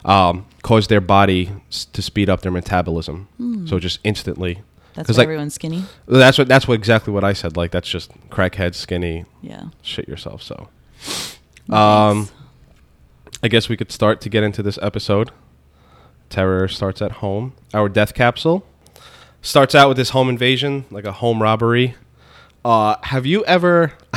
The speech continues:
Speaker 1: <laughs> I'm pretty sure I know that you've never been involved in one.
Speaker 2: Nope.
Speaker 1: Whether you were robbing or getting robbed.
Speaker 2: No.
Speaker 1: Do you, have you ever heard of anyone?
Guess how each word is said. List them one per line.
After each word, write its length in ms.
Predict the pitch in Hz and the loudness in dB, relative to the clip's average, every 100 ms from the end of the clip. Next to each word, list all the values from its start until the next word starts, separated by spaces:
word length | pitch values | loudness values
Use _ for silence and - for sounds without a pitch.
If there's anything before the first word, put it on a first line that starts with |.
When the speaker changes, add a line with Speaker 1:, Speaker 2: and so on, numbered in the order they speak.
| - - | -8 -10
Speaker 1:
<laughs> 460 | - - - - _ | -12 -20 -20 -20 _
I'm 120 | 131 | 2
pretty 220 | 127 156 156 | 6 6 6
sure 180 | 165 | 6
I 60 | 139 | 6
know 140 | 131 127 | 6 4
that 60 | |
you've 140 | 117 110 | 2 2
never 200 | 110 107 | 0 2
been 140 | 107 | 2
involved 400 | 104 104 107 107 | 2 4 4 4
in 100 | 101 | -2
one. 300 | 95 87 104 180 | -2 -4 -6 -6
Speaker 2:
Nope. 300 | 170 185 - | -6 -6 -4
Speaker 1:
Whether 220 | 107 104 | 0 2
you 180 | 101 107 | 2 2
were 100 | 107 | 4
robbing 380 | 104 104 104 104 | 4 4 2 0
or 100 | 95 | -2
getting 260 | 101 101 98 | 0 0 0
robbed. 280 | 95 113 196 | 2 4 4
Speaker 2:
No. 500 | 214 - 175 170 - | 2 0 -2 -4 0
Speaker 1:
Do 60 | 123 | 2
you, 20 | |
have 80 | 120 | 4
you 80 | 131 | 2
ever 180 | 135 127 | 2 -2
heard 220 | 185 202 | 0 0
of 80 | 110 | 0
anyone? 440 | 95 85 82 123 | -2 -4 -8 -12